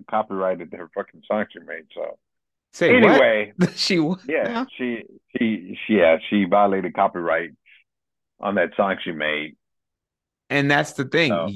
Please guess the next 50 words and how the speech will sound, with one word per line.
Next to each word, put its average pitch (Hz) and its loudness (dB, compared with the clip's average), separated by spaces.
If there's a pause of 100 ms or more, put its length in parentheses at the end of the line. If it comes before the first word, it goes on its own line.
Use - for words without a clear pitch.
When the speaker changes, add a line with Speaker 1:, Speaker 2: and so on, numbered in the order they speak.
(100)
Speaker 2:
No, 143 2 (140)
that, 117 -2
Speaker 1:
yeah, 135 0
Speaker 2:
that's 156 -4
the 165 0
Speaker 1:
so. 160 -4
Speaker 2:
thing 156 -6
I 139 -4
hate 139 -6
about 127 -6
when 110 -10
people 120 -10
just 107 -10
go 107 -2
nuts. 117 -2
They 101 0
just 101 -10
don't 95 -6
think, 120 -4
so 92 -6
they 95 -4
do 95 -10
stupid - -12
stuff. 107 -8
I 107 -6
bet 170 -6
you 151 -12
she 135 -12
gonna 113 -4
regret 104 -4
this. 95 -10 (1900)
Speaker 1:
You 185 2
think 226 4
so? 240 2 (320)
Speaker 2:
Yeah. 190 -4 (840)
As 127 -2
a 135 -2
person, 196 0
she's - -14
gonna 147 -8
be 143 -10
like, 127 -4
"Why 127 -4
did 185 -6
I 147 -6
stoop 151 -10
so 127 -10
low 139 -8
for - -18
this? 78 -16